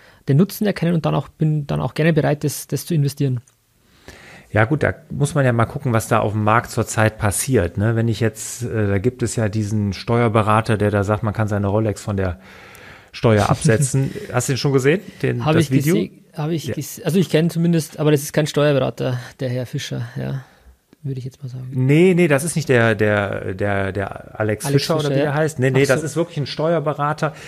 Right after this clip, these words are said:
Speaker 2: Der war auch mal auf dem Workshop bei mir.
Speaker 1: Ah, okay. <laughs>
Speaker 2: Und, äh, der geht ja so dran, der sagt, wenn man bei mir, äh, Mandant werden will, dann muss man, ich glaub, erstmal einen Workshop besuchen, der kostet fünftausend Euro.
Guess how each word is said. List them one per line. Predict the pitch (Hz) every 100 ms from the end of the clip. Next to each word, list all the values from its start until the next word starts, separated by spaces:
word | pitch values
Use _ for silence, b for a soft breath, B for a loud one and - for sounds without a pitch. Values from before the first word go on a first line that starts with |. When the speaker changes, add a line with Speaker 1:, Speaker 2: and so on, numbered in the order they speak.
| B -
Speaker 2:
Der | 123
war | 175
auch | 208
mal | 180 -
auf | 117
dem | 135
Workshop | 202 - -
bei | 90
mir. | 92 120 175 -
Speaker 1:
Ah, | 156 175
okay. | 196 190 196 B B
<laughs> | B - 139
Speaker 2:
Und, | 131 127 131 127 -
äh, | 127 120 117 B B B -
der | 139 175
geht | 151 156
ja | 151 110
so | 139 175
dran, | 165 175 170
der | 131
sagt, | 143 151 - - 127
wenn | 127
man | 120
bei | 113 113
mir, | 143 170 160 131 - - - -
äh, | 107 104 101 101 - - - 101
Mandant | 101 104 113 170 -
werden | 143 135 123
will, | 139
dann | 123 113
muss | 131
man, | 117
ich | 98
glaub, | 113 -
erstmal | 110 117 101
einen |
Workshop | 123 147 143 -
besuchen, | 113 120 113
der | 107
kostet | 113 107 -
fünftausend | 101 - 95 90 90
Euro. | 90 87